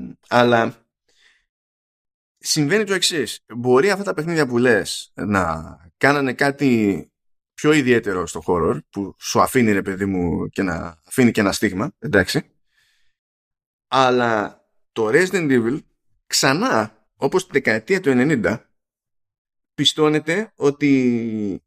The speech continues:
με την επιτυχία του, άσχετα με το πώς πιάνει αυτή την επιτυχία, με την επιτυχία του στην αγορά όμως, ανοίγει πάλι το, το δρόμο για μεγαλύτερες, ε, παραγωγές horror από άλλους.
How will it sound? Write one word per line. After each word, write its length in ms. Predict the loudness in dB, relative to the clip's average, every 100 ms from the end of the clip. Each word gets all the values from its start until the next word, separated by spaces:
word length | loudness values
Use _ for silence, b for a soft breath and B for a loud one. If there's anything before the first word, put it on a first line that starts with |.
| 0
με 200 | 2 2
την 240 | 0 -2
επιτυχία 600 | -2 -4 -10 0 2 2
του, 220 | 0 -12 -14 _ _
άσχετα 340 | 0 0 0
με 80 | -2
το 80 | -2
πώς 180 | -2 0
πιάνει 260 | 2 2
αυτή 140 | 2 -2
την 80 | -4
επιτυχία, 400 | -6 -4 0 0
με 80 |
την 100 | 2
επιτυχία 440 | 0 -4 -8 -4 -4
του 80 | -4
στην 140 | -2
αγορά 360 | 0 2 4 2
όμως, 380 | 0 -4 -10 _ _ _ _ _ _ _
ανοίγει 380 | -2 0 -2 -2
πάλι 260 | -2 -2
το, 680 | -2 0 2 2 0 0 -2
το 120 | -2
δρόμο 260 | 0 0 0
για 140 | -2
μεγαλύτερες, 720 | 0 2 2 0 -4 -6 -6
ε, 200 | -6 -4 -2
παραγωγές 500 | 0 0 0 -4 -2
horror 240 | 0 2 0
από 220 | -2 2
άλλους. 400 | 2 0 -6 -16